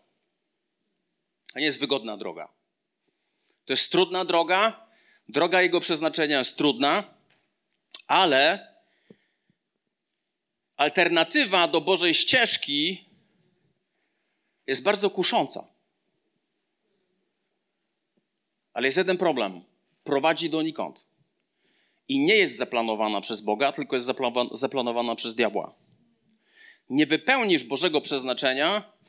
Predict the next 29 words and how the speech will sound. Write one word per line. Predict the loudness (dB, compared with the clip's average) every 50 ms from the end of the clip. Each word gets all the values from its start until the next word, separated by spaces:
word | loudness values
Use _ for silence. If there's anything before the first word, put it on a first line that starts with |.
| -20 -20 _ _ -4
ale | 0 0 2 2
wypełnisz | 2 0 -2 0 0 0 0 0 0 -2 -2 0
diabelskie | 0 -2 0 2 2 0 2 0 0
przeznaczenie. | -2 -2 -4 -4 -4 -6 -6 -6 -8 -8 -10 -12 -16 -18 _ _ _ _ _ _ _ _ _ _ _ _ _ _ _ _ _ _ _ _ _ _ _ _ _ _ _ _ _ _ _ _ _ _ _ _ _ _ _ -20 _ _ _ _ _ _ _
Ja | -2 0
rozmawiałem | 0 2 2 2 2 4 2 2 2 0
kiedyś | -2 -2 0 0 0 2
z | 2
człowiekiem, | 2 2 2 2 0 0 2 0 2 2 0 -2 -2 0 0
e, | 2 2 4 4 2 0 0 -4 -12 -12 -12 -12 -14 -14 -16 -14 -14 -16 -16 -18 -20 -20 _ _ _ _ _ _ _ -20 _ _ _
który, | _ 0 0 0 0 -2 -6 -18 _ -10 -4 -2
a | 0 0 -2
to | 0 -2 -2
było | 0 2 0
chyba | 0 0 -2 0 0 0
w | 2
Australii, | 0 0 0 0 2 2 2 0 -2 -8 -12 _ _ -20 -20 -20 -20 _ _
który | -10 -2 2 2 2
bardzo | 4 2 2 2 2 0 2
dobrze | 2 2 0 2 2 2
znał | 2 4 4 4 2 2
kościół | 2 2 2 2 2 2 2 2
Hillsong. | 2 0 0 0 -2 -2 -2 -6 -10 -16 _ _ -20 _ -20 -20 _ _ -20 -20 _ _ _ _ _ _ _ _ _ _ _ _ -20 _ _
A | -2 0 0 0
tak, | 2 2 0 0 0
już | -2 -10 -6
wiem | -4 -4 -2 -2
z | -4
kim. | -6 -6 -14 -18